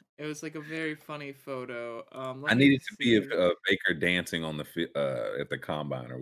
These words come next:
Speaker 2: or not the, uh, was a
Speaker 1: Hmm.
Speaker 2: media day.
Speaker 1: Uh, looks like I can't find it. They may,
Speaker 2: <laughs>
Speaker 1: might have got rid of it.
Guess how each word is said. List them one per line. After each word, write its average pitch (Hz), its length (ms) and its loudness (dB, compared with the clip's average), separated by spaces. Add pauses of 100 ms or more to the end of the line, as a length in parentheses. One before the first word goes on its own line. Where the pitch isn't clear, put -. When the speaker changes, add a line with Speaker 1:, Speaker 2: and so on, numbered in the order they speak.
Speaker 2:
or 73 80 0
not 73 140 -6
the, - 80 -14 (360)
uh, 50 420 -6 (680)
was 123 100 -8
a - 40 -6
Speaker 1:
Hmm. 139 100 -6
Speaker 2:
media 143 240 -8
day. - 360 -10 (440)
Speaker 1:
Uh, 151 160 -4
looks 190 300 -10
like 247 160 -8
I 220 100 -6
can't 214 380 -14
find 180 540 -12
it. 58 320 -16 (580)
They 165 80 -6
may, 196 200 -4
Speaker 2:
<laughs> 160 280 -8
Speaker 1:
might 202 200 -2
have 202 100 -6
got 165 260 -2
rid 143 180 -4
of 160 160 -10
it. 165 260 -10